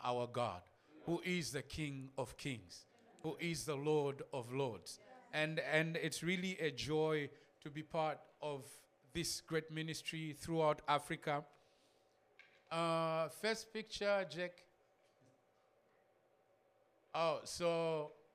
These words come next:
the furthest man there is the president of Zambia,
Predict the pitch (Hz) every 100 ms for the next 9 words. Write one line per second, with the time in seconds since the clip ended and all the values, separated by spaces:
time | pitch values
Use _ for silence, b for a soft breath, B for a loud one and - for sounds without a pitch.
0 | _ _ _ _ _ _ _ _ _ _
1 | _ 214 _ _ _ _ _ 160 - 226
2 | 240 240 - 202 208 202 190 175 160 143
3 | 135 156 160 165 160 151 143 113 135 135
4 | 135 131